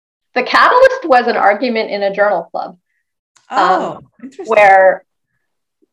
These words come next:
Speaker 1: we, the journal club was reading a paper I wrote about, um, <laughs> there was this quote in it, something like,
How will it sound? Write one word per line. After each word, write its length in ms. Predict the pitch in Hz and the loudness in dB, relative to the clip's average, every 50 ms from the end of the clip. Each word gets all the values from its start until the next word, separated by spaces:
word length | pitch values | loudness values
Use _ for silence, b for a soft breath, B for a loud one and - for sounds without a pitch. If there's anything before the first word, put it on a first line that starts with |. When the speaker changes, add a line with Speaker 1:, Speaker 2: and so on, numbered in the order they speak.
| - - - _ | -20 -20 -20 _
Speaker 1:
we, 340 | - 220 226 202 196 - 185 | -10 -10 -8 -8 -10 -12 -6
the 160 | 180 214 214 | -4 -4 -2
journal 300 | 214 220 226 240 254 240 - | -2 -2 0 0 0 -2 -2
club 320 | - 214 190 190 185 - - | 0 0 0 0 -2 -6 -10
was 180 | 190 196 180 | -8 -8 -8
reading 360 | 175 190 208 208 190 185 180 | -8 -10 -10 -6 -6 -4 -4
a 60 | 175 180 | -6 -6
paper 380 | 180 196 185 185 185 185 165 | -6 -6 -6 -2 -2 -2 -2
I 220 | - 175 214 233 - | 0 -2 -2 -2 -4
wrote 360 | 175 165 160 170 180 - _ _ _ _ _ _ _ _ _ _ _ _ _ _ _ _ _ _ | -6 -6 -6 -8 -10 -12 _ _ _ _ _ _ _ _ _ _ _ _ _ _ _ _ _ _
about, 520 | 208 208 190 190 185 180 - - - - _ _ _ _ _ _ _ _ _ _ _ _ _ _ | -2 0 2 2 2 2 2 -2 -8 -14 _ _ _ _ _ _ _ _ _ _ _ _ _ _
um, 520 | 196 185 180 170 175 180 180 - 170 - _ _ _ _ _ _ _ _ _ _ _ - | -10 -8 -8 -8 -10 -12 -16 -18 -20 -20 _ _ _ _ _ _ _ _ _ _ _ -18
<laughs> 760 | - - - - - - _ _ _ _ _ _ _ _ _ - | -18 -18 -18 -20 -20 -20 _ _ _ _ _ _ _ _ _ -20
there 260 | 202 180 226 214 - | -8 -4 -4 -2 -2
was 200 | 208 208 202 - | -2 -6 -6 -8
this 180 | - 202 190 | -10 -12 -12
quote 360 | - - - 226 226 247 240 226 | -12 -12 -4 -2 0 0 2 0
in 120 | 202 180 | 0 0
it, 160 | 180 175 - - | -2 -4 -4 -6
something 280 | 208 202 - - 208 196 - | -8 -8 -8 -10 -14 -8 -6
like, 120 | 185 175 | -6 -6